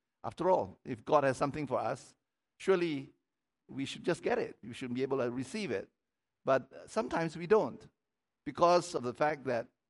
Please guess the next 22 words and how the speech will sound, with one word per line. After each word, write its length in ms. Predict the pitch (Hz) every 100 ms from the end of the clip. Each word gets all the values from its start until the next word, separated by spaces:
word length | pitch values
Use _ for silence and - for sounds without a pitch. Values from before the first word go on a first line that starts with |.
| -
you 60 | 127
know, 160 | 120
James 600 | 110 110 117 127 127 - - -
tells 240 | 123 113
us 320 | 110 151 - _ _ _ _
that 140 | 147 139
sometimes 420 | 180 180 170 -
we 300 | 135 123 123
don't 420 | 127 151 151 151 -
look 240 | 143 147
a 60 | 147
little 140 | 139
bit 180 | 127 110
deeper 280 | 135 127 170
and, 380 | 175 113 117 113 _
and 320 | 123 113 113 113
allow 300 | 120 123 131
the 100 | 113
Lord 300 | 123 120 -
to 80 |
show 240 | 113 - 196
us 340 | 107 120 -